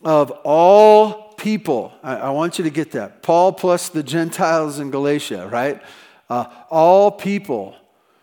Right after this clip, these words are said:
being enslaved, being under, uh, condemnation, the, the basic setup of this world.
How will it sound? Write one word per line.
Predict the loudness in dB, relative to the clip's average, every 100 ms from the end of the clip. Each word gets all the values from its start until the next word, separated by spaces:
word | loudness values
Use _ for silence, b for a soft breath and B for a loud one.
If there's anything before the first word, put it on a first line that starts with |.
| _ _ -10
being | -8 -6
enslaved, | -8 -10 -8 -4 -4 -4 -8 _
being | -8 -8 -10 -14 _ _
under, | -2 -2 -2 -4 -8 -10 -14 -20 _ _ _ _ _ _
uh, | -10 -10
condemnation, | -10 -6 -4 -2 -4 -4 -4 -4 -6 -10 -12
the, | -14
the | -12 -14
basic | -6 -4 -4 -6 -10
setup | -8 -6 -6 -6 -10
of | -14 -16
this | -14 -16 -14
world. | -14 -14 -16 -20